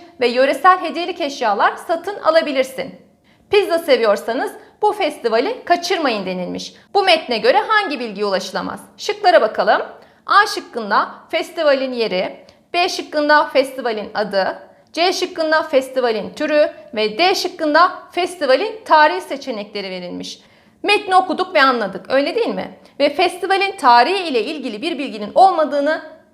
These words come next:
biliyoruz. Dolayısıyla bu soruya vermeniz gereken doğru yanıt D şıkkı olmalıydı. The date of the festival. Festivalin tarihi. Yedinci sorumuza geçelim. Evet, bu soruda yine bir metin verilmiş.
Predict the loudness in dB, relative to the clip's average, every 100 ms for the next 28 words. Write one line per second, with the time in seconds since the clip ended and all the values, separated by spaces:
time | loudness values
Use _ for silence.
0 | _ -6 -4 -4 -4 -12 -20 -20 2 4
1 | 4 2 -2 0 0 0 -4 -2 0 2
2 | 2 2 -4 -2 -2 0 -4 -6 -2 2
3 | 2 2 -4 -6 -10 -20 _ -2 0 -2
4 | -8 -2 0 2 0 -4 -4 -6 -10 -14
5 | _ _ _ _ _ _ -6 2 2 6
6 | 4 4 0 -2 -2 -2 -2 -2 -4 -4
7 | -6 -12 -20 _ _ -2 -2 -4 -2 -2
8 | -2 -6 2 6 6 4 -4 -12 -16 _
9 | _ _ _ _ _ _ _ _ -6 -2
10 | -2 -4 0 2 2 0 -2 -2 -4 -2
11 | -2 -4 -14 _ _ _ _ _ _ _
12 | _ 0 4 4 2 -6 -2 0 0 -2
13 | -2 -4 -4 -6 -4 2 2 2 -4 -6